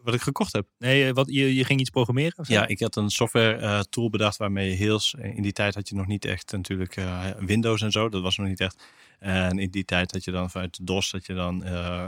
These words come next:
Speaker 1: werkte. En dan kon je heel snel, eh, softwareprogramma's, eh, vinden en starten. En er was een beetje menusoftware bij. En het tweede jaar was er weer zo'n prijs. Ik dacht, daar ga ik weer meedoen. Ik denk, ik heb nu een beetje begrepen. En toen heb ik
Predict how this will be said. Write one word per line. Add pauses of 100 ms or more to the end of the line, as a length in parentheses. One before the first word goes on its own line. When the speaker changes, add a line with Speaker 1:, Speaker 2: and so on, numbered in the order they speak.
(100)
Speaker 1:
werkte.
En
dan
kon
je
heel
snel,
eh, (220)
softwareprogramma's,
eh,
vinden
en
starten. (340)
En
er
was
een
beetje
menusoftware
bij. (600)
En
het
tweede
jaar (240)
was
er
weer
zo'n
prijs.
Ik
dacht,
daar
ga
ik
weer
meedoen.
Ik
denk,
ik
heb
nu
een
beetje
begrepen.
En
toen
heb
ik